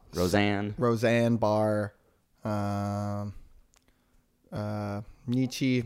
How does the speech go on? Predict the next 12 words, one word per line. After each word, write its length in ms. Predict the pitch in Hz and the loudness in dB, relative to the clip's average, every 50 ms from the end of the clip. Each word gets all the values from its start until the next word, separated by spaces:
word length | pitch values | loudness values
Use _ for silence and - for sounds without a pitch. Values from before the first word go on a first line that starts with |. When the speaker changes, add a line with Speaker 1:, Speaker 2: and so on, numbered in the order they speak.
| 110 110 | -2 -4
Speaker 2:
Roseanne 420 | 113 113 110 107 117 113 113 113 | -2 -2 0 2 2 2 4 4
Barr, 440 | 101 107 107 107 110 107 107 107 101 110 120 | 2 4 4 4 4 4 4 2 0 -4 -2
David 320 | - 113 113 110 113 107 | 0 2 2 2 2 -2
Suzuki. 640 | - - - 110 101 110 104 101 - 113 110 101 117 - _ _ _ _ | -2 -2 -2 -2 0 0 -2 -2 -2 -6 -6 -6 -6 -10 _ _ _ _
You 80 | - 127 | -2 0
know, 120 | 113 104 | 0 2
the 120 | 101 104 123 | 2 0 2
great 260 | 110 143 143 131 - | 4 4 4 4 2
philosophers 640 | - - 127 117 101 98 - - - - 117 107 107 | -2 -2 0 2 2 2 0 -4 -6 -4 -2 -2 -2
of 120 | 107 101 | -2 -2
our 120 | 104 101 98 | -4 -6 -4
time. 440 | - 110 104 107 110 110 101 156 | -6 -6 -6 -4 -6 -6 -8 -10